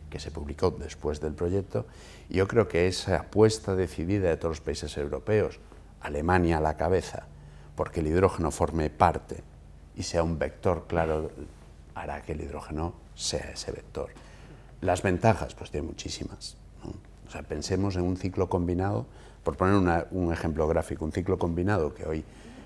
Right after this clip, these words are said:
consume gas, podría consumir hidrógeno, y ya has hecho el ciclo combinado y el backup de la energía cien por cien renovable. O sea que cuando, cuando evolucionamos esa tecnología, pues generará,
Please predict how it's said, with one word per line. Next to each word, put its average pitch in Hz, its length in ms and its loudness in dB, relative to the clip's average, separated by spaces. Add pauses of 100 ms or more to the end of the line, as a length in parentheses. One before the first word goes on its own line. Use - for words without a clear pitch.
(120)
consume 82 520 0
gas, 87 380 -2 (540)
podría 95 360 2
consumir 78 480 -6
hidrógeno, 78 540 -2 (320)
y 101 80 -2
ya 98 140 4
has 87 140 -2
hecho 73 400 -4
el 76 140 -2
ciclo 90 300 -2
combinado 92 580 0
y 101 100 -4
el 76 140 -2
backup 82 360 -4
de 87 120 -2
la 87 80 0
energía 95 520 -4 (500)
cien 92 140 0
por 76 120 -2
cien 78 160 -6
renovable. - 560 -8 (800)
O - 40 -20
sea 82 120 -2
que 80 140 -6
cuando, 73 480 0 (100)
cuando 71 560 -2 (180)
evolucionamos 78 880 -2
esa 82 180 -6
tecnología, 87 680 -2
pues 76 160 -6
generará, 76 640 -4